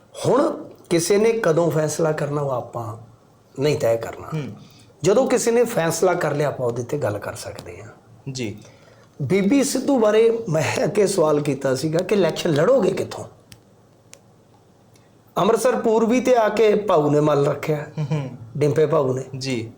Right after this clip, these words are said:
Speaker 1: ਕਿਉਂਕਿ ਡਿੰਪਾ ਪ-, ਪਹਿਲਾਂ basically ਬਿਆਸ ਏਰੀਆ ਸੀਗਾ ਨਾ, ਬਿਆਸ ਸੀਟ ਵੀ ਸੀ।
Speaker 2: ਹੂੰ।
Speaker 1: ਉਸ ਤੋਂ ਬਾਅਦ ਖਡੂਰ ਸਾਹਿਬ ਭੇਜ ਦਿੱਤਾ ਬਿਆਸ ਤੋਂ। ਖਡੂਰ ਸਾਹਿਬ ਤੋਂ ਹੁਣ ਇੱਥੇ ਆ ਗਏ।
Speaker 2: ਜੀ।
Speaker 1: ਇੱਥੋਂ ਗਾਂਹ ਫਿਰ ਹੁਣ ਕਿੱਧਰ ਜਾਣਗੇ ਬਈ?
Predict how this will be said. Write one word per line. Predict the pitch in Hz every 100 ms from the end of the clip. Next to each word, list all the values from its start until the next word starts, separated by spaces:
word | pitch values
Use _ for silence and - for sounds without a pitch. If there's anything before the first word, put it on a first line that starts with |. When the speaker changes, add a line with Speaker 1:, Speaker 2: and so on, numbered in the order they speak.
| - - _ -
Speaker 1:
ਕਿਉਂਕਿ | - 127
ਡਿੰਪਾ | 160 143 135 180
ਪ-, | - - -
ਪਹਿਲਾਂ | 101 123 160
basically | 147 123 151 160 165
ਬਿਆਸ | 143 135 156 - - 185
ਏਰੀਆ | 165 170 170
ਸੀਗਾ | - 147
ਨਾ, | 208
ਬਿਆਸ | 226 175 -
ਸੀਟ | 190 196 190
ਵੀ |
ਸੀ। | 151 - - _ _ 151
Speaker 2:
ਹੂੰ। | 135 107 - - _ _ -
Speaker 1:
ਉਸ | 190 -
ਤੋਂ | 226
ਬਾਅਦ | 220 214
ਖਡੂਰ | 175 160 160
ਸਾਹਿਬ | - 151 147
ਭੇਜ | 160 139
ਦਿੱਤਾ | 139 - 139
ਬਿਆਸ | 135 135 131
ਤੋਂ। | 147 - _ _ - _ - - _ _ - - - _ 143 131 - -
ਖਡੂਰ | - 170 214 226
ਸਾਹਿਬ | 285 277
ਤੋਂ | 285 254
ਹੁਣ | 254 240 - - -
ਇੱਥੇ | 185 175 170
ਆ | 156
ਗਏ। | 147 151 143 - - -
Speaker 2:
ਜੀ। | 131 131
Speaker 1:
ਇੱਥੋਂ | 151 196 220 233
ਗਾਂਹ | 240 247
ਫਿਰ | 226
ਹੁਣ | 214 202 160 156 110
ਕਿੱਧਰ | 151 165
ਜਾਣਗੇ | 190 220 233
ਬਈ? | 202